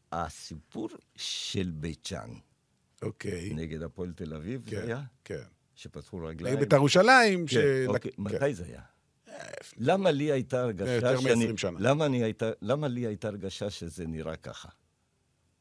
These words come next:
Speaker 1: שזה נראה כמו בארץ, שבארץ
Speaker 2: נו.
Speaker 1: גם שזה היה קורה.
Speaker 2: נו.
Speaker 1: אני זוכר שפעם היה פה בארץ בחור בשם, אה, פליינו, ראובן פליינו.
Speaker 2: אוקיי.
Speaker 1: שיחק בבית"ר תל אביב.
Speaker 2: אוקיי.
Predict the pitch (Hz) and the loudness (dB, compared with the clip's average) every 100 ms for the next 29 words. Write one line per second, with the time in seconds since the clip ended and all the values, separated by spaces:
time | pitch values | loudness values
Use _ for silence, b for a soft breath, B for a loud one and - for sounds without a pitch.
0 | _ _ _ _ _ _ - - 90 104 | _ _ _ _ _ _ -6 -6 -4 -2
1 | 101 104 113 107 107 90 95 82 71 - | 0 0 0 0 -2 2 2 2 -4 -12
2 | 78 71 78 80 85 123 113 117 85 90 | -12 -10 -8 -6 0 2 2 0 -4 -4
3 | 90 82 73 73 71 67 - 60 65 - | -6 -10 -12 -12 -12 -12 -14 -16 -16 -10
4 | 98 90 101 _ b b b 110 143 147 | -8 -8 -12 _ b b b -4 -4 -4
5 | - 127 110 87 117 110 104 110 104 87 | -6 -6 -6 -4 -2 -2 -2 -4 -6 -6
6 | 85 - 82 98 87 76 - - 80 80 | -6 -4 0 0 -2 -8 -16 -12 -8 -8
7 | - 104 90 85 82 - 98 87 87 82 | -6 -6 -6 -6 -8 -6 -4 -4 -2 -4
8 | 78 - 113 101 85 67 62 67 87 101 | -6 -2 2 2 0 -4 -10 -8 -2 -2
9 | 95 87 80 76 60 - - 107 101 127 | -2 -4 -6 -6 -8 -12 -14 -10 -4 -2
10 | 110 101 90 92 82 78 69 69 - 101 | -2 -2 -4 -6 -8 -8 -10 -8 -10 -8
11 | 90 80 | -10 -10